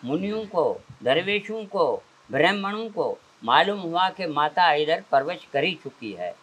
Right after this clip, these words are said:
तो वो आए, वो आए तो उन लोगों ने पूजा की, उनको दर्शन मिला, उनको यकीन हो गया। तो इस तरीके से ये चलती रही बात। उन लोगों ने अपने वेदों में लिख दिया। अब ये बात ये है कि मैं उस time पैदा तो नहीं हुआ था,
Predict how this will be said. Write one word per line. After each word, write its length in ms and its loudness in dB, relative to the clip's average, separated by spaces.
तो 80 2
वो 360 2
आए, 340 4
वो 200 0
आए 220 6
तो 120 -8
उन 80 0
लोगों 300 -6
ने 120 -6
पूजा 460 0
की, 200 -8
उनको 300 -2
दर्शन 400 -2
मिला, 400 0
उनको 300 -4
यकीन 520 -2
हो 160 -4
गया। 340 2
तो 180 -6
इस 160 -12
तरीके 380 -6
से 140 -12
ये 320 -6
चलती 340 -2
रही 200 -2
बात। 260 -10
उन 100 0
लोगों 260 -2
ने 160 -2
अपने 320 -2
वेदों 320 -4
में 160 -4
लिख 160 -4
दिया। 400 -2
अब 480 2
ये 220 0
बात 320 2
ये 220 -4
है 100 0
कि 160 -4
मैं 240 0
उस 220 -10
time 180 0
पैदा 360 2
तो 140 -2
नहीं 220 0
हुआ 220 -2
था, 300 -4